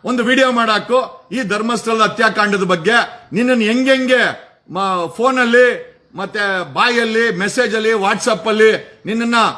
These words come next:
ಅಥವಾ ನಿನ್ನನ್ನ ಯಾವ ರೀತಿ ಭಂಗ ಬರ್ಸ್ತಾರೆ ಅಂತ ಗೊತ್ತಾಗತ್ತೆ. ಇದು ಬರೀ ವಿಡಿಯೋ ಅಲ್ಲ. ನಾವುಗಳು ನಮ್ಮ ಜೀವನ, ಜೀವನವನ್ನ ಒತ್ತೆ ಇಟ್ಟು ಮಾಡ್ತಾರಂತ ಕೆಲ್ಸ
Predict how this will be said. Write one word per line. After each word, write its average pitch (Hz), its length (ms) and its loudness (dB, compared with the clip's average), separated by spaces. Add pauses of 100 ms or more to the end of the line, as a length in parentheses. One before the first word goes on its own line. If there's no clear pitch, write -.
(200)
ಅಥವಾ 190 200 -2
ನಿನ್ನನ್ನ 240 340 0 (420)
ಯಾವ 233 260 2
ರೀತಿ 247 240 -4
ಭಂಗ 202 280 -4 (160)
ಬರ್ಸ್ತಾರೆ 220 260 -4
ಅಂತ 220 120 -8
ಗೊತ್ತಾಗತ್ತೆ. 180 840 -4
ಇದು 175 140 2
ಬರೀ 226 200 4
ವಿಡಿಯೋ 240 260 2
ಅಲ್ಲ. 202 500 -2 (200)
ನಾವುಗಳು 226 920 -2
ನಮ್ಮ 202 200 -2
ಜೀವನ, 226 600 0
ಜೀವನವನ್ನ 226 600 0
ಒತ್ತೆ 196 440 2
ಇಟ್ಟು 226 260 -2
ಮಾಡ್ತಾರಂತ 208 560 0
ಕೆಲ್ಸ 196 400 -2